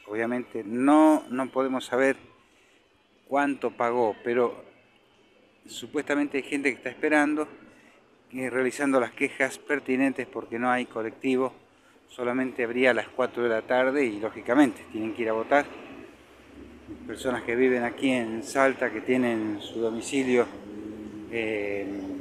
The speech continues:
en Güemes, y no podrían realizar este viaje.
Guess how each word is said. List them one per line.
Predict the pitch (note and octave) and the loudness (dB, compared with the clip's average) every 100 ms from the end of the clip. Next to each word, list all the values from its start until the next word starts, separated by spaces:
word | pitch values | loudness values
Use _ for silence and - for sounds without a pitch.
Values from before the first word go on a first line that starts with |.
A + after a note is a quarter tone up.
| - - - | -12 -14 -6
en | A#2 B2+ | -2 8
Güemes, | E3 C#3+ C#3 E3 - - - - - - - - - - - - | 12 12 10 6 4 -10 -12 -14 -14 -16 -16 -16 -14 -14 -14 -4
y | C3+ D#3 D3+ | 2 4 6
no | D#3 | 6
podrían | D3 C#3+ C#3+ D#3 D3 | 6 6 6 6 6
realizar | C3 B2 C3+ C#3+ C3+ | 4 2 2 4 4
este | A2+ C3 | 2 2
viaje. | B2+ A2+ G2+ - A2 | 4 4 2 -4 -6